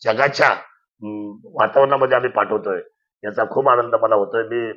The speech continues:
मनापासून जेवढी जेवढी लोक ही मुलं किंवा शिक्षक आणि पालक याच्यामध्ये हा, हे तुमचे सगळं माझं जे काय स्पीच आहे ते ऐकतील आत्ताचं, त्यांनी, त्यांनी आपल्या मुलांच्या तयारीसाठी लागावं, आपला मुलगा विज्ञान युगामध्ये मागं पडू नये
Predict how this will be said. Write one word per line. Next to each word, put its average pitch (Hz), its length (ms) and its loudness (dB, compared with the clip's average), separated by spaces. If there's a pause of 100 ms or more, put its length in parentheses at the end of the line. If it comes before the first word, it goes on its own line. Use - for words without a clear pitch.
मनापासून 123 600 0 (600)
जेवढी 117 220 0
जेवढी 156 220 2
लोक 151 180 2
ही 135 180 4
मुलं 131 260 0
किंवा 127 240 -2
शिक्षक 123 360 -6
आणि 131 120 0
पालक 123 380 0 (180)
याच्यामध्ये 117 600 -2
हा, 123 280 4
हे 123 340 -4
तुमचे 123 400 -8
सगळं 120 340 0
माझं 110 240 0
जे 117 140 -4
काय 113 200 2 (360)
स्पीच 139 340 -2
आहे 120 100 4
ते 113 160 -2
ऐकतील 104 440 0
आत्ताचं, 95 500 -4 (480)
त्यांनी, 139 220 2
त्यांनी 151 260 4
आपल्या 139 240 4
मुलांच्या 131 380 0 (120)
तयारीसाठी 127 540 2
लागावं, 113 560 2 (340)
आपला 135 340 0
मुलगा 131 340 2
विज्ञान 120 360 -2
युगामध्ये 127 420 2
मागं 117 340 4 (160)
पडू 175 180 6
नये 139 240 6